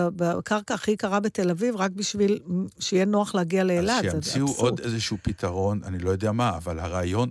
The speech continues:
Speaker 2: או
Speaker 1: רחפנים, אולי אנשים פשוט
Speaker 2: לא, אבל,
Speaker 1: ירחפו
Speaker 2: אבל זה,
Speaker 1: לאילת.
Speaker 2: זה, זה הכל גם הולך עם העניין של באמת, אה, מה שנקרא
Speaker 1: רכבת, למה אין רכבת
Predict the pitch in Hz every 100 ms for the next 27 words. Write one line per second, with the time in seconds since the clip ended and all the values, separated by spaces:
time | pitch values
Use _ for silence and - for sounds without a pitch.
0 | - 107 117 117 175 233 - - 262 269
1 | 262 208 220 240 - 202 226 196 220 190
2 | - 185 123 - 175 151 151 151 143 123
3 | 110 104 107 98 - 123 113 117 110 101
4 | 117 117 107 104 104 107 - 107 92 92
5 | 92 107 110 - 110 98 - 95 92 101
6 | 101 98 339 370 339 - 214 285 294 302